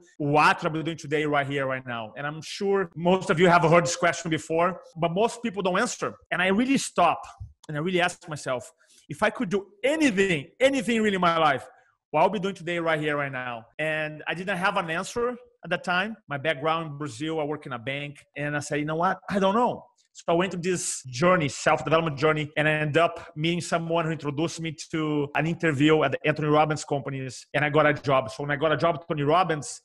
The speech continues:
my job was to do back in two thousand and two, I was doing around four hundred talks a year. So basically, I used to go to any company that had a sales team, a sales force, or a group,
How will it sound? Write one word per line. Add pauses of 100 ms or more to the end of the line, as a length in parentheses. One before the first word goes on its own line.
my
job
was
to
do
back
in
two
thousand
and
two, (300)
I
was
doing
around
four
hundred
talks
a
year. (200)
So
basically, (340)
I
used
to
go
to
any (100)
company
that
had
a
sales
team,
a
sales
force,
or
a
group,